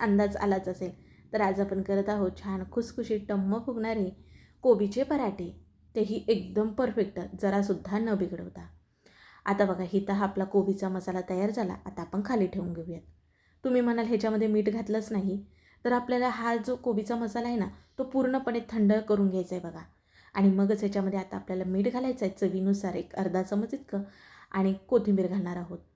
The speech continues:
कोथिंबीर छान स्वच्छ धुवून ना, बारीक चिरून घेतले. मीठ असं शेवटी थंड मसाला झाल्यानंतर का घालायचं?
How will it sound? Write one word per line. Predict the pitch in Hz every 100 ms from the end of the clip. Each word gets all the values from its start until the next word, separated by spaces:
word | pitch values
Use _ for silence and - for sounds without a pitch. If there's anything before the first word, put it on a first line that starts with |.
| _
कोथिंबीर | - 214 214 214 202
छान | 208 202
स्वच्छ | 202 208 - 220
धुवून | 196 214 247
ना, | 196
बारीक | 190 180 180
चिरून | - 196 175
घेतले. | 165 170 175 - _ _ _ _
मीठ | 233 262 - 226
असं | 240
शेवटी | 233 226 202 190 196
थंड | 214 202 220
मसाला | 226 208 202 208
झाल्यानंतर | 208 196 202
का | 196 190
घालायचं? | 208 190 170 175